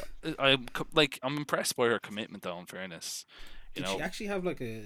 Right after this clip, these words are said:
Speaker 2: a fake walkie-talkie stuck to her or something?
Speaker 1: No,
Speaker 2: She was talking
Speaker 1: no,
Speaker 2: to
Speaker 1: she
Speaker 2: herself?
Speaker 1: was just talking into her shirt.
Speaker 2: Nice.
Speaker 1: <laughs> Yeah.
Speaker 2: <laughs> That's how you
Speaker 1: That's all
Speaker 2: sell
Speaker 1: it
Speaker 2: it.
Speaker 1: was.
Speaker 2: Brilliant.
Speaker 1: I know. And then someone,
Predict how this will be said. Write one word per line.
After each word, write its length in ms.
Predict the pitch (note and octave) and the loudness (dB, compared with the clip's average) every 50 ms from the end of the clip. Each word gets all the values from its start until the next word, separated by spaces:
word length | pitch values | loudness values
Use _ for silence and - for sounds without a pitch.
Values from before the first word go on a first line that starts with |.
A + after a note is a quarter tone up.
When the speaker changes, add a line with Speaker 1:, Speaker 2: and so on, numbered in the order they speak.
| - - | -12 -12
Speaker 2:
a 60 | - A#2 | -12 -12
fake 360 | - - B2+ A#2+ A2+ - - | -8 -6 -6 -6 -6 -6 -8
walkie-talkie 560 | A#2 A2+ A2+ - - - C3 A#2+ A#2 - A#2 | -10 -10 -10 -10 -10 -10 -8 -8 -8 -8 -10
stuck 220 | - - B2 A2+ - | -10 -8 -10 -10 -8
to 100 | - E3+ | -6 -6
her 60 | C#3 | -6
or 40 | C3 | -4
something? 120 | - C#3+ | 0 6
Speaker 1:
No, 320 | B2+ C3+ C#3 C#3+ C3+ A#2+ - | 10 12 12 12 12 12 8
Speaker 2:
She 60 | - | 0
was 140 | A#2 A2 - | -8 -10 -8
talking 280 | - A#2 A#2+ - - | -8 -8 -8 -6 -2
Speaker 1:
no, 220 | A#2+ B2 B2+ A#2+ A#2 | 4 6 8 8 8
Speaker 2:
to 60 | A2 | 8
Speaker 1:
she 60 | G#2+ | 6
Speaker 2:
herself? 60 | - A#2 | 4 4
Speaker 1:
was 40 | A2+ | 4
just 160 | A#2 B2+ - | 2 0 4
talking 320 | - B2+ B2 A#2+ A#2 - A#2 | 8 10 10 10 8 6 0
into 200 | A2 G2+ G#2+ G2+ | -2 -2 -2 -2
her 100 | G2+ G2 | -2 0
shirt. 460 | - - G2 F#2+ F#2+ F#2+ - - - - - - - | 0 0 0 0 0 0 -2 -8 -14 -14 -14 -16 -14
Speaker 2:
Nice. 360 | B2+ A#2+ A#2+ - - - - - - | -12 -12 -8 -6 -4 -2 2 2 0
Speaker 1:
<laughs> 40 | - - - - - - - - - - - - - - | 0 -2 -10 -12 -12 -12 -14 -16 -16 -16 -14 -12 -8 -4
Yeah. 360 | - G2 G2+ G2+ G2+ G2 F#2+ F2+ - - - - | 0 2 4 6 6 6 6 4 4 0 -4 -6
Speaker 2:
<laughs> 240 | - - - - - | -6 -6 -4 -2 -2
That's 160 | - F3 - | 0 0 2
how 60 | F3+ | 4
you 60 | D3+ B2 | 4 6
Speaker 1:
That's 100 | B2 - | 8 8
all 100 | A#2+ A2+ | 8 8
Speaker 2:
sell 40 | G#2 | 8
Speaker 1:
it 40 | F#2 | 6
Speaker 2:
it. 40 | F#2 | 4
Speaker 1:
was. 480 | G2 G2 G2 G2 G#2 - - - - - - - - - - - - - | 4 4 4 4 2 0 -2 -4 -6 -8 -10 -12 -14 -16 -18 -8 -4 -2
Speaker 2:
Brilliant. 220 | - B2+ A2 G#2+ G#2 | 0 2 2 2 2
Speaker 1:
I 40 | |
know. 180 | G2+ G2 F#2+ - - - - - - - - - - - - | 0 0 0 -2 -4 -10 -20 -20 -20 -20 -20 -20 -20 -8 -4
And 100 | G2+ A2 A2 | -2 2 4
then 140 | A#2+ A#2 | 4 4
someone, 460 | A2+ - - B2+ B2+ B2 B2 A#2+ A#2 | 4 2 2 2 2 2 0 0 -4